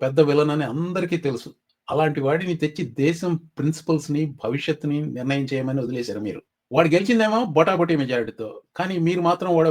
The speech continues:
పెద్ద మ్యాండేట్‌తో గెలిచాడని విర్రవీగితే మా మీద పోజులు కొడతారు. వాడు దొంగని మీకు తెలుసు, నాకు తెలుసు. మీ సిద్ధాంతాలని, కన్సర్వేటివ్ సిద్ధాంతాలు గడిదిగుడ్డు కాపాడుకోవడానికి వాడిని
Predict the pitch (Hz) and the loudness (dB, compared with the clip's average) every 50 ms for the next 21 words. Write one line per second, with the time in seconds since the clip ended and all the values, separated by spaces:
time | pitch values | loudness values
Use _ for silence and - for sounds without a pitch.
0 | 151 156 160 151 139 - 160 151 147 165 196 196 196 180 165 180 156 160 160 156 | 2 0 -2 -4 -2 -2 -2 0 0 0 0 0 -4 -2 -2 -4 -2 -2 -2 -2
1 | - 175 165 170 180 196 170 147 156 170 175 170 175 165 165 196 165 131 123 131 | -2 -2 -2 0 -2 -2 0 0 0 0 0 -2 -2 -4 -4 -4 -4 -2 -2 0
2 | 151 170 165 165 170 175 170 160 156 147 151 143 139 139 120 - - 107 - 107 | 0 2 2 2 0 0 2 2 2 2 0 -2 0 -2 -2 -2 -4 -8 -8 -10
3 | - _ _ _ _ _ _ _ _ _ _ _ _ - 123 143 147 131 139 139 | -14 _ _ _ _ _ _ _ _ _ _ _ _ -4 -2 -2 0 2 2 2
4 | 160 165 170 165 151 156 151 156 165 170 170 165 190 185 180 160 147 160 156 160 | 2 2 2 2 0 0 -2 -2 -4 -4 -4 -4 -8 -6 -4 0 0 0 0 0
5 | 143 139 127 - - 113 - _ - 147 151 190 180 185 175 156 143 156 170 190 | -2 -2 -4 -4 -10 -16 -16 _ -6 -4 -2 -2 -2 -2 -4 -4 -2 -2 0 0
6 | 190 196 190 185 180 175 170 165 - 147 151 147 170 175 180 175 170 160 165 151 | 2 2 2 2 2 0 -2 -2 -2 -2 0 0 2 2 2 2 2 0 0 2
7 | 165 160 160 156 160 165 185 180 170 160 151 151 147 165 151 156 156 143 - 139 | 2 2 2 2 2 2 2 2 2 0 0 0 -2 -2 0 0 0 0 0 -2
8 | 151 156 170 160 156 151 165 156 151 170 180 220 214 185 160 156 170 180 175 175 | 0 0 2 0 0 2 0 0 0 0 -4 -2 -4 -2 0 0 0 0 -2 -2